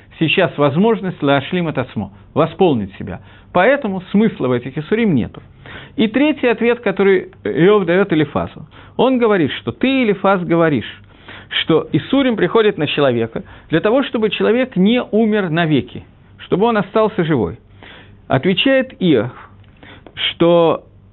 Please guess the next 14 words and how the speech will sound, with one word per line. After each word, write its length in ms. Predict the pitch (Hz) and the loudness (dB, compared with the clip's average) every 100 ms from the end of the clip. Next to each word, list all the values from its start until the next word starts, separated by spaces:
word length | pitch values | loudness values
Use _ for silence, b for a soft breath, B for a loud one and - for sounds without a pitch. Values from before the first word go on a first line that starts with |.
| _ - - - - - | _ -20 -20 -20 -12 -2
сейчас, 400 | 196 - 240 151 - - | 0 2 0 0 -4 -2
в 40 | |
тот 180 | 196 196 | -2 0
момент, 300 | 190 208 196 | 0 0 0
когда 260 | 165 151 156 | -2 0 0
сегодня 440 | - 160 233 185 170 | 0 4 2 0 -4
у 20 | |
меня 220 | 156 165 | -2 -2
есть 180 | 156 - | -4 -6
Исурим, 340 | 147 - 104 | -6 -4 0
месяц, 360 | 113 147 - 104 - | 2 2 0 -6 -10
который 320 | 107 110 113 | -8 -2 0
есть 180 | 113 104 - | 0 -2 -12
Исурим, 360 | - 90 85 | -8 -6 -8